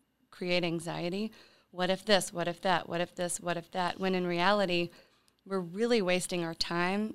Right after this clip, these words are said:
with that and just making ourselves more anxious. Um, shoulds is a common cognitive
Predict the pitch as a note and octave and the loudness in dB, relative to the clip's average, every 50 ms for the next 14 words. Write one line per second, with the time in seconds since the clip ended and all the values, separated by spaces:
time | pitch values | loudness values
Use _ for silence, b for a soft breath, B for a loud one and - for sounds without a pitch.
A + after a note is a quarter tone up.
0 | - _ - E3+ F#3+ G3+ G3+ - A#3 B3 C#4 D4 C#4 - - _ _ _ - F#3+ | -10 _ -10 -8 -8 -8 -6 -6 -4 -4 -4 -4 -6 -8 -12 _ _ _ -6 -2
1 | F#3 F3+ E3+ E3+ - - - _ _ _ _ _ _ _ _ _ _ - - F#3+ | -2 0 -2 -2 -4 -8 -14 _ _ _ _ _ _ _ _ _ _ -4 -4 -2
2 | - G3+ F3+ F3 F3 - E3+ E3 F3 - - E3+ E3 E3+ E3 - - _ - F#3 | 0 2 0 0 0 -2 -4 -6 -6 -6 -6 -6 -6 -6 -8 -10 -14 _ -16 -12
3 | F#3 F3+ - - D#3+ - - - - G#3+ A#3 A#3+ - - - - b b b b | -12 -10 -8 -8 -8 -6 -4 -4 -4 -4 -6 -8 -10 -14 -18 -20 b b b b
4 | b b b b b b b - G3 F#3 F3 E3+ E3 D#3+ D#3+ D3+ _ _ _ _ | b b b b b b b -6 -4 -2 -2 -2 -4 -6 -8 -10 _ _ _ _
5 | _ _ - - - - - F#3+ F#3 F#3+ G3+ G#3+ G#3+ G#3+ - - A#3 G#3+ A#3 A3 | _ _ 0 4 4 4 6 4 4 4 4 2 0 -2 -4 -6 -4 -4 -6 -8
6 | A3 - - A#3+ A#3 A3+ A3+ A3+ A3+ A3+ A3+ A3+ A3+ A3 - b b b b b | -8 -10 -8 -6 -6 -4 -4 -4 -4 -4 -4 -4 -6 -8 -10 b b b b b
7 | b b b b b _ - - G#3 G#3+ G#3+ G#3 A3 G#3+ G#3+ G#3+ G#3+ G#3 F#3+ - | b b b b b _ -8 -2 0 0 0 0 0 0 0 0 0 -2 -4 -10